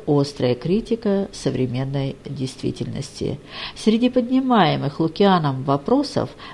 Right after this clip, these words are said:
важное место занимает вопрос о нравственной ответственности человека. Разбойник Сострат – на суде у Миноса в ответ на обвинение в совершенных преступлениях говорит:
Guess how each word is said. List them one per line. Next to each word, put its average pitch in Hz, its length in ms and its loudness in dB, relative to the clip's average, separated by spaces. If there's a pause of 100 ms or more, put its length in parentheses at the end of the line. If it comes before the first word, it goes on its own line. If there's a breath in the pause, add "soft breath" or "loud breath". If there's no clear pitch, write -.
важное 247 540 4
место 135 540 -4 (240 loud breath)
занимает 180 540 2
вопрос 214 500 2
о 196 100 4
нравственной 220 680 2
ответственности 208 880 2
человека. 175 800 2 (380 loud breath)
Разбойник 214 640 6
Сострат – 254 560 0 (420 loud breath)
на 165 80 2
суде 202 440 6
у 220 120 0
Миноса 139 680 -2 (240 loud breath)
в 160 120 4
ответ 220 360 6
на 202 180 4
обвинение 196 640 0
в - 20 -6
совершенных 156 680 0
преступлениях 147 840 0
говорит: 196 520 2